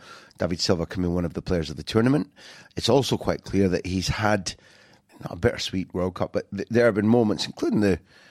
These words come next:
what, the second goal against Portugal, um, where he's absolutely directly involved,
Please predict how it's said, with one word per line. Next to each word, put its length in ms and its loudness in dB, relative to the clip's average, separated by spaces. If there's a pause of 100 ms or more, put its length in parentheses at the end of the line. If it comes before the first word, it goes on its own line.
(280)
what, 160 -4
the 60 -12
second 600 -4
goal 400 -2 (180)
against 360 -12
Portugal, 520 -6 (440)
um, 220 2
where 140 4
he's 300 -2 (180)
absolutely 480 0
directly 440 -2
involved, 500 -2